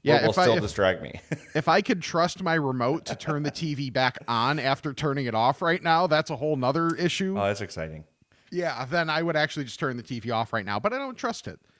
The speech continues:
Speaker 1: So, I'm Rick Camp, alongside fellow fat Jay Zawaski. It's our first podcast of twenty twenty-two. Sadly, we still look the same.
Speaker 2: Yeah.
Speaker 1: So, you know, new year, same us.
Speaker 2: I'm a little sweatier than usual.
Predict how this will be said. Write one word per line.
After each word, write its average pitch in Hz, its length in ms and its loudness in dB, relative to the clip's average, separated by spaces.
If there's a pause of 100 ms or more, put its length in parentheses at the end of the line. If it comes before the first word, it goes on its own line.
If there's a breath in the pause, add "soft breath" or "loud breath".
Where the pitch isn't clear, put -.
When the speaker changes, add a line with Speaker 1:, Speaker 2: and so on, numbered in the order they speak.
(280 soft breath)
Speaker 1:
So, 220 400 2 (140)
I'm 220 260 8
Rick 214 140 4
Camp, 202 400 2
alongside 220 840 4
fellow 180 300 0
fat 165 480 2
Jay 139 240 0
Zawaski. 117 840 -2 (460)
It's - 80 -12
our 110 100 -2
first 139 300 -2
podcast 131 580 0
of 123 100 -12
twenty 123 300 -4
twenty-two. 110 720 -6 (540 soft breath)
Sadly, 143 400 -2
we 139 80 -8
still 131 260 -6
look 123 140 -6
the 120 80 -12
same. 95 420 -8 (480)
Speaker 2:
Yeah. - 200 -6
Speaker 1:
So, 92 440 -6 (200)
you 123 100 -6
know, 73 200 -12 (640)
new 151 180 0
year, 143 240 2
same 131 280 -2
us. 110 380 -4
Speaker 2:
I'm 131 80 2
a 165 40 2
little 170 140 6
sweatier 120 720 2
than 104 120 0
usual. 95 560 -4